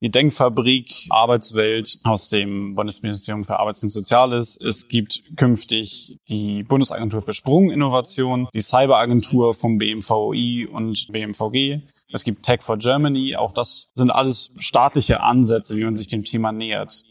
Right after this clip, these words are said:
Aus Ihrer Sicht, sollen die irgendwie in einem koordinierten Effort gemeinsam vorgehen? Oder ist es gut, dass man sagt, okay, man hat das so in den Ressorts, weil die Digitalisierungsherausforderungen halt thematisch so spezifisch sind beispielsweise?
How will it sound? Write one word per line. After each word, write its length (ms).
Aus 220
Ihrer 320
Sicht, 460
sollen 440
die 180
irgendwie 400
in 60
einem 140
koordinierten 640
Effort 300
gemeinsam 420
vorgehen? 420
Oder 220
ist 100
es 140
gut, 180
dass 120
man 100
sagt, 160
okay, 160
man 180
hat 120
das 120
so 60
in 80
den 140
Ressorts, 520
weil 180
die 240
Digitalisierungsherausforderungen 1400
halt 240
thematisch 400
so 120
spezifisch 520
sind 200
beispielsweise? 560